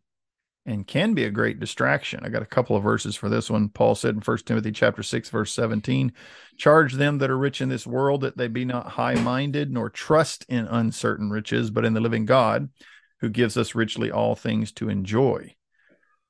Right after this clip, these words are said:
So, um, that goes back to the, I guess, the earliest principle in this set, that you can't serve God and mammon, because you will trust,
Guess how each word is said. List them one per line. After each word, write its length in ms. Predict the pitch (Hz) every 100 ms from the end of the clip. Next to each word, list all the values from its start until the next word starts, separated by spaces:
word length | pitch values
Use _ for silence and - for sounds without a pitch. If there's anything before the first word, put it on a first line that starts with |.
| _ _
So, 680 | - - 113 110 107 107 - -
um, 520 | 104 104 104 101 101
that 180 | 107 120
goes 260 | 120 117
back 320 | - 120 113 -
to 100 | 107
the, 480 | 107 107 104 107 107
I 80 |
guess, 200 | 113 110
the 160 | - -
earliest 520 | 113 156 190 123 -
principle 580 | - 107 - 107 101 - _ _ _ _ _ -
in 160 | 123 107
this 180 | 104 -
set, 340 | - 107 -
that 160 | 110 107
you 80 | -
can't 240 | 117 113
serve 300 | - 110 101
God 260 | 117 104 101
and 120 | 95
mammon, 420 | 117 123 110 -
because 340 | 101 - 110 -
you 100 | 110
will 160 | 104
trust, 640 | - - 135 127 - -